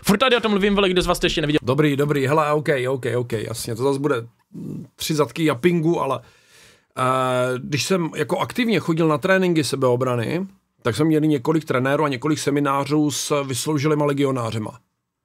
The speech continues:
Speaker 2: Jeden, a tímhle tím ho zdravím, Filip Timbaris, absolutně fantastický kluk, v hlavě srovnaný, prostě v klidu borec, v chillu, non-stop, ten byl non-stop v chillu. Jo?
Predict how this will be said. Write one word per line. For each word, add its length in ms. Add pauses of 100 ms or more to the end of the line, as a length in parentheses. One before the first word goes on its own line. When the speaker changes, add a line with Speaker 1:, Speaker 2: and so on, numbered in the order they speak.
(400)
Speaker 2:
Jeden, 380
a 60
tímhle 280
tím 140
ho 140
zdravím, 420
Filip 280
Timbaris, 380
absolutně 380
fantastický 720
kluk, 320
v 80
hlavě 280
srovnaný, 640
prostě 300
v 80
klidu 240
borec, 540 (540)
v 240
chillu, 360
non-stop, 500
ten 140
byl 220
non-stop 600
v 180
chillu. 240 (1200)
Jo? 300